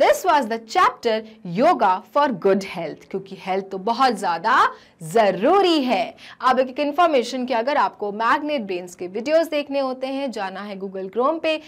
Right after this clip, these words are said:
लिखना है डब्ल्यू डब्ल्यू डब्ल्यू डॉट मैग्नेट ब्रेन्स डॉट कॉम। उसके बाद ये साइट खुलेगी जिस पे लिखा रहेगा India's number one hundred percent free online education platform। नीचे दिए रहेंगे चिल्ड्रन क्लासेज। Now for example, you are in class two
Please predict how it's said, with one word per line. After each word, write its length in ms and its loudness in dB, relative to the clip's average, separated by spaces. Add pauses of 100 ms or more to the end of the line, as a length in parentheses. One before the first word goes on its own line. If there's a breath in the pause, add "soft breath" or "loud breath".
(200 loud breath)
लिखना 300 0
है 120 2
डब्ल्यू 380 -2
डब्ल्यू 340 -2
डब्ल्यू 320 -8
डॉट 220 -10
मैग्नेट 360 -10
ब्रेन्स 340 -2
डॉट 240 0
कॉम। 240 2 (300 loud breath)
उसके 200 -2
बाद 180 4
ये 100 0
साइट 360 -4
खुलेगी 380 -6
जिस 140 -8
पे 100 -8
लिखा 260 -8
रहेगा 460 -6
India's 520 -10
number 280 -4
one 160 -8
hundred 220 -12
percent 400 -12
free 160 -2
online 340 -8 (120)
education 560 -6
platform। 420 -2 (320 loud breath)
नीचे 340 0
दिए 280 -2
रहेंगे 300 -4
चिल्ड्रन 460 -8
क्लासेज। 480 -12 (300 loud breath)
Now 100 4 (140)
for 180 6
example, 540 -6 (260 loud breath)
you 220 4
are 120 2
in 80 -6
class 440 0
two 100 -4